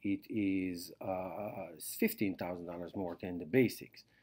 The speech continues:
So for the, uh, performance, obviously you get tremendous performance, as you can see. Here, you still get the, uh, uh,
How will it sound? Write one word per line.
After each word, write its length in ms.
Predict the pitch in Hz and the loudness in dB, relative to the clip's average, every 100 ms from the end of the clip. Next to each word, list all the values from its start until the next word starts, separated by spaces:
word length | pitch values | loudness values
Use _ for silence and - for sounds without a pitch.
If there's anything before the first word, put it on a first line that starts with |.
| - - - - - - - - | -14 -14 -14 -20 -20 -20 -18 -16
So 260 | - - 135 | -6 6 6
for 260 | 127 123 101 | 8 2 4
the, 260 | 110 110 | 4 4
uh, 140 | 113 101 | 2 0
performance, 1200 | - - - 233 220 113 104 117 - - - - 82 - - | 0 -2 4 8 10 8 6 2 2 0 -2 -4 -10 -6 2
obviously 440 | 101 90 - 92 | 2 2 -2 -2
you 100 | 73 | -4
get 280 | 71 87 - - | -4 -8 -8 -4
tremendous 500 | - 117 147 95 85 | 4 10 10 8 2
performance, 580 | 92 - 120 92 90 - | -6 -2 0 0 -4 -4
as 160 | 101 87 | -4 -4
you 60 | |
can 180 | - 90 | -4 -6
see. 320 | - 107 113 - - | -2 2 2 0 -6
Here, 720 | - 220 294 190 165 190 190 - _ _ _ _ _ - | -2 6 8 10 10 8 4 -6 _ _ _ _ _ -2
you 120 | 123 | 0
still 280 | - 180 156 | 4 6 8
get 380 | 123 123 - - | 8 6 2 -6
the, 320 | 101 104 101 | 0 2 2
uh, 400 | 120 98 90 87 80 - _ _ _ _ _ _ 101 | 0 0 0 -2 -4 -12 _ _ _ _ _ _ -4
uh, 800 | 95 95 98 95 95 95 95 | -4 -4 -4 -4 -4 -6 -8